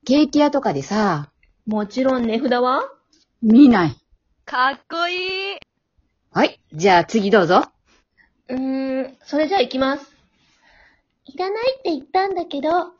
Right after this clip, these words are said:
Speaker 2: パパがベンツをさ。
Speaker 3: うわわ、何急に怖い。女子のマウント合戦？
Speaker 1: いや、待って。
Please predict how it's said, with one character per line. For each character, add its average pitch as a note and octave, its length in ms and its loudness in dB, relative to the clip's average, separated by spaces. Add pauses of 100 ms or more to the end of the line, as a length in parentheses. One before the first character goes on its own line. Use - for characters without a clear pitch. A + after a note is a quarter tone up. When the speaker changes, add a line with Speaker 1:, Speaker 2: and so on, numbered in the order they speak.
(240)
Speaker 2:
パ G#4 120 -4 (260)
パ - 0 -
が C4+ 140 -8
ベ D#4+ 160 -4
ン - 20 -2 (260)
ツ D#4 160 -6
を C4 120 -4
さ。 F4+ 640 -2 (420)
Speaker 3:
う D#4+ 80 -12
わ D4+ 160 -4
わ、 E4+ 80 0 (460)
何 C4 400 -8
急 F#3+ 280 -16
に E3 140 -20
怖 G3 260 -6
い。 E4+ 140 0 (160)
女 G3+ 220 -14
子 C#4 100 -16
の E3+ 100 -16
マ G3 180 -10
ウ E4+ 60 -12
ン E4 40 -18
ト F#4 60 -12
合 F#4+ 180 0
戦？ A3+ 340 -12 (640)
Speaker 1:
い - 100 -8
や、 F3 100 2
待 G#3+ 220 2
っ - 40 -20
て。 A3+ 200 2